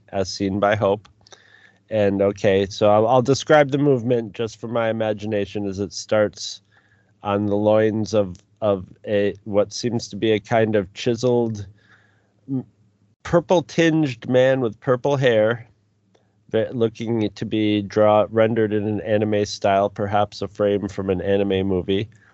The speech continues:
with purple flames, um, j-, just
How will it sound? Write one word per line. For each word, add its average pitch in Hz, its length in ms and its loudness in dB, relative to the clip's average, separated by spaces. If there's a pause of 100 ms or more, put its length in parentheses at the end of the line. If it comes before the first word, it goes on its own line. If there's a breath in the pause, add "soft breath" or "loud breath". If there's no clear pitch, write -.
(280 soft breath)
with 92 240 -2
purple 123 320 2
flames, 104 880 0 (840)
um, 92 720 2 (880)
j-, 101 240 -2
just - 540 -2